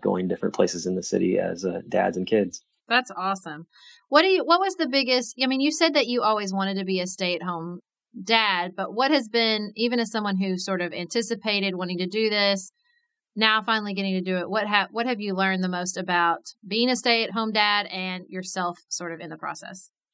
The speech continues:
Speaker 1: I think the one thing that I learned is that even though it sounds kinda scary to move into that position, especially a lot of dads I talk to, like, "There's no way I could do this."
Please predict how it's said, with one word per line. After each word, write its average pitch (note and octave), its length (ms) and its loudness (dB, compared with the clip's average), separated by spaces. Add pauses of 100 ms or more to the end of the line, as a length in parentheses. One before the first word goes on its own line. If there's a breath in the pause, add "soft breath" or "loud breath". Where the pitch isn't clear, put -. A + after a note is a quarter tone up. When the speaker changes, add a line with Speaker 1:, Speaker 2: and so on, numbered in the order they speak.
(120)
Speaker 1:
I G#2+ 60 4
think - 280 4
the A#2+ 80 8
one G#2+ 220 6
thing C3 160 8
that B2 120 10
I B2 120 8
learned B2 300 8
is G#2+ 220 6
that G#2 360 8
even C#3 340 6
though A#2 180 12
it A2+ 160 8
sounds A#2 460 2
kinda A2+ 240 4
scary G#2+ 460 6
to G#2+ 80 6
move G#2 260 4
into G2+ 180 4
that G#2+ 220 4
position, A2 460 2
especially G#2+ 440 4
a G2+ 80 8
lot G2+ 240 8
of G2 180 4
dads F#2+ 260 4
I F#2 80 4
talk G2 260 2
to, F#2+ 100 -2
like, E2+ 160 -2
"There's E2+ 220 -6
no E2+ 140 -18
way F#2 420 -8
I F2 100 -6
could F2 180 -6
do F#2 220 2
this." F#2 320 0